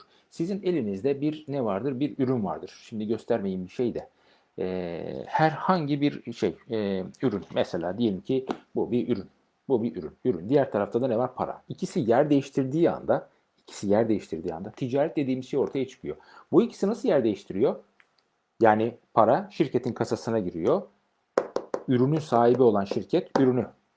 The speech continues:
kargoluyor müşteriye, parayı verene.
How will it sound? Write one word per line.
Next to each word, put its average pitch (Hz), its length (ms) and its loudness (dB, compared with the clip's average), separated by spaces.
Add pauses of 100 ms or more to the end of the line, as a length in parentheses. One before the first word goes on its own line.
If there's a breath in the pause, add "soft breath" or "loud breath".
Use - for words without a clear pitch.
(140)
kargoluyor 117 680 8 (360)
müşteriye, 113 500 -2
parayı 92 360 2
verene. 90 440 -4